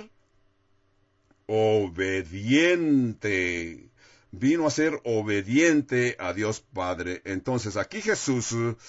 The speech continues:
siendo obediente, humillándose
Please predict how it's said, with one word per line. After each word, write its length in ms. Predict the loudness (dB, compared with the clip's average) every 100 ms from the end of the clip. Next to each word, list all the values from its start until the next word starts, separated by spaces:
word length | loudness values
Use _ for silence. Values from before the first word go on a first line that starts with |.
| -20 -20
siendo 560 | -6 2 4 4 -2 -4 -4
obediente, 1000 | -2 0 0 4 2 2 -2 -4 -4 _ _ _ _ _ _ _ _
humillándose 1300 | -2 -2 0 -2 2 4 4 2 -2 -2 0 0 -4